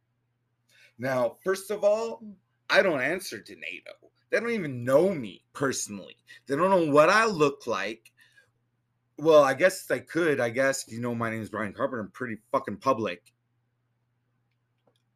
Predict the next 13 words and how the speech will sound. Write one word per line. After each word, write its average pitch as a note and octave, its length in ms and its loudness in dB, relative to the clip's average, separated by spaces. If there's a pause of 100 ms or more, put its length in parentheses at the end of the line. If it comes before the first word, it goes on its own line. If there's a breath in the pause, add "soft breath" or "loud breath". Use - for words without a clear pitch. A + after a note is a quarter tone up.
I - 60 0
have B2 160 0
my C3 100 -2
pictures B2+ 600 -8
and G#2+ 120 -10
stuff. G2+ 380 -6 (1400 soft breath)
But, B2 440 4 (180)
um, A2 640 2 (1400)
I've E3+ 460 0
been C3+ 400 -4 (1040)
so G3 640 4
underestimated, D#3+ 1300 -4 (340)
it's - 640 -6